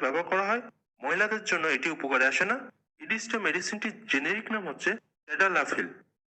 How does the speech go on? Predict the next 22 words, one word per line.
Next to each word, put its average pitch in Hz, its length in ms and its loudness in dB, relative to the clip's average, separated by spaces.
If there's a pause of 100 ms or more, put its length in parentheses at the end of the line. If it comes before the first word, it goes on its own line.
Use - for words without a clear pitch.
আজকের 233 320 0
ভিডিওতে 160 320 -2 (500)
ইডিস্টা 220 420 -2
মেডিসিন 147 340 0 (380)
কি 226 140 -10
কি 269 80 -4 (100)
সমস্যার 190 340 -2
ক্ষেত্রে 190 200 -4 (100)
খাওয়া 127 240 2
হয়, 120 160 4 (360)
তার 135 140 -6 (120)
খাওয়ার 127 320 4
নিয়ম, 135 180 -2 (460)
যেসব 233 300 -2
ক্ষেত্রে 226 360 2 (320)
এই 139 140 0
ইডিস্টা 156 380 -2
মেডিসিনটি 156 460 -2 (100)
খাওয়া 131 240 2
যায় 107 200 4
না 147 40 4 (400)
এবং 202 140 -2